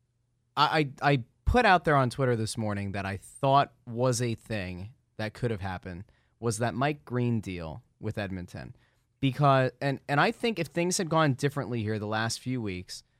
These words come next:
a name that could have gone to Edmonton instead of Mike Green could have been Justin Braun, who's out of contract at the end of the year,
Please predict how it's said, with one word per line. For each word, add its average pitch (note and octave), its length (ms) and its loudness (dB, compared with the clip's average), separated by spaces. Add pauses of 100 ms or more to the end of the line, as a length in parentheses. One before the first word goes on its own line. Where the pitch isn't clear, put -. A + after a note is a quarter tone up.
(300)
a C3+ 60 2
name D3 340 4
that D#3+ 220 2
could F3 220 0
have C#3+ 180 0
gone A2 500 -2 (340)
to - 200 -6
Edmonton G#2+ 720 -4 (480)
instead B2 500 0
of G#2 140 0
Mike A2+ 300 -4
Green G#2 500 -8 (380)
could F3 160 0
have F#3 100 0
been C3+ 220 0
Justin A#2 400 0
Braun, A#2 500 0 (200)
who's D3 360 4
out A#2+ 160 2
of D#3 80 -2
contract B2+ 540 0
at B2+ 100 -4
the B2 140 -2
end A2+ 80 0
of G2 80 -4
the G2 60 -8
year, B2 340 -2